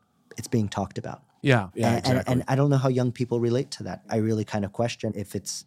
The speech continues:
Speaker 1: as <laughs> negative as it could be because, uh, you know, they're looking at N F Ts and they're looking at the same thing. This N F T, here, an example, a story that was circulated in national media.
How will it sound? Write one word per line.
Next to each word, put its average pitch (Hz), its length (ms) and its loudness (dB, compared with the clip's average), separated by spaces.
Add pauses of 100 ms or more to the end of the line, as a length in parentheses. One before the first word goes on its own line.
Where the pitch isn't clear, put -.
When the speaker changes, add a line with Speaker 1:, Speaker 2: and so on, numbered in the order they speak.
Speaker 1:
as 104 200 0
<laughs> 123 100 4
negative 123 300 4
as 127 100 2
it 127 140 0
could 143 180 4
be 110 220 -2 (440)
because, 113 400 4
uh, 110 300 4
you 135 100 4
know, 113 120 6
they're 120 100 6
looking 123 320 4
at 120 80 6
N 117 100 4
F 110 120 0
Ts 147 420 0
and 117 140 2
they're 117 100 4
looking 123 320 2
at 110 300 2
the 120 80 0
same 120 200 0
thing. 117 260 0
This 110 180 0
N 113 100 4
F 104 100 0
T, 117 240 2 (320)
here, 135 280 4 (120)
an 135 120 4
example, 120 560 2
a 110 40 0
story 131 440 6
that 123 260 4
was 123 160 2
circulated 117 540 2
in 110 100 2
national 113 380 0
media. 113 360 2